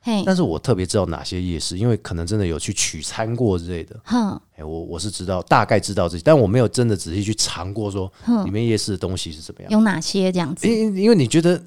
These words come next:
Speaker 2: 我们印象中的夜市都差不多了。
Speaker 1: 对。
Speaker 2: 哎呀，因为我是台湾人，那，
Speaker 1: 嘿。
Speaker 2: 那别人是来我们腻的地方，我们去别人腻的地方。
Speaker 1: <laughs>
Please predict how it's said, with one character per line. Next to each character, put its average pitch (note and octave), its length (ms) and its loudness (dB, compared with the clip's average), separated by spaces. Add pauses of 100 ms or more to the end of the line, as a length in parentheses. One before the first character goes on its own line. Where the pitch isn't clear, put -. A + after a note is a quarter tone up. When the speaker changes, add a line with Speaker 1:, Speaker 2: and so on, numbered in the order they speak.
(120)
Speaker 2:
我 B2 100 0
们 D#3 100 6
印 G3 60 8
象 F#3 160 8
中 D#3+ 140 6
的 C3 40 6
夜 C3+ 160 4
市 A#2 140 0
都 A2 100 0
差 F#2 200 -4
不 E2 80 -6
多 D#2 200 -8
了。 D2+ 160 -12 (260)
Speaker 1:
对。 F#3+ 240 -2 (100)
Speaker 2:
哎 G2+ 100 -4
呀， G2+ 160 0
因 A#2+ 180 0
为 A2+ 80 0
我 A#2+ 160 4
是 A#2 80 -2
台 E2 180 -2
湾 D#2 160 -2
人， D#2+ 320 -12
那， F#2 120 -4
Speaker 1:
嘿。 A3 200 4
Speaker 2:
那 B2+ 120 2
别 B2+ 240 4
人 C#3 100 6
是 C3+ 120 2
来 G#2 200 6
我 F#2+ 140 4
们 E2+ 180 -2
腻 G2+ 140 0
的 E2+ 60 -4
地 F2+ 140 -6
方， E2 240 -4
我 F#2 120 -4
们 G2+ 100 0
去 B2+ 80 2
别 G2 160 -2
人 F2+ 160 -4
腻 F2+ 140 -4
的 D#2 80 -6
地 E2 160 -8
方。 - 260 -8
Speaker 1:
<laughs> - 60 -10